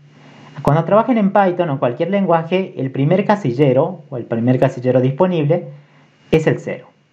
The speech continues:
El siguiente, por lógica, es el uno, dos, tres, cuatro y así.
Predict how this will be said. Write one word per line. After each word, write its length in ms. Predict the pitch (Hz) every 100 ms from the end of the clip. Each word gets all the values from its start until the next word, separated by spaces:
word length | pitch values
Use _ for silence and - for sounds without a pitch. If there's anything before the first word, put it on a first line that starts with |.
| -
El 180 | 175 170
siguiente, 540 | 147 175 240 214 135
por 240 | 120 117 117
lógica, 280 | 135 -
es 140 | 147 -
el 140 | 104
uno, 400 | 156 175 180 175 - _ 123
dos, 480 | 123 151 170 170 -
tres, 480 | 123 120 131 151 -
cuatro 420 | - 107 110 160
y 120 | 151
así. 300 | 95 - -